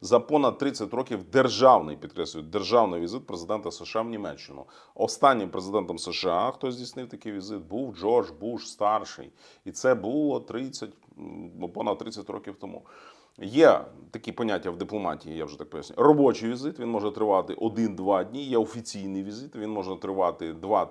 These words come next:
е, два-три дні. І державний візит, найвищий рівень прийняття, коли тебе, е, ти виступаєш в парламенті країни, тебе зустрічає лідер країни, там президент, прем'єр-міністр, король, залежно від, е,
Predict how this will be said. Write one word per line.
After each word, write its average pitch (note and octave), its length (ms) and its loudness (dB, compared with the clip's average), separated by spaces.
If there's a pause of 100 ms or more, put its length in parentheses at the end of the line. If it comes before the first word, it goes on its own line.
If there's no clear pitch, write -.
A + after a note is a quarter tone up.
е, C#2+ 600 -14
два-три G2+ 500 0
дні. A#2 300 -10 (360)
І D3 80 0
державний A#2+ 640 6
візит, G2+ 380 -4
найвищий A2+ 800 -6
рівень G#2+ 340 -6
прийняття, F#2+ 640 -6
коли F2+ 160 -8
тебе, E2 360 -6 (400)
е, E2+ 180 -2
ти B2 160 -6
виступаєш E2+ 600 -4
в - 100 -20
парламенті C#3+ 580 2
країни, B2+ 400 -8
тебе F#2+ 180 -6
зустрічає F2+ 540 -6
лідер A2+ 400 -2
країни, G#2+ 360 -4
там D#2 160 -10
президент, E2 560 -6
прем'єр-міністр, F2 840 -10
король, G#2 580 4
залежно F#2 440 -4
від, - 260 -10
е, - 20 -16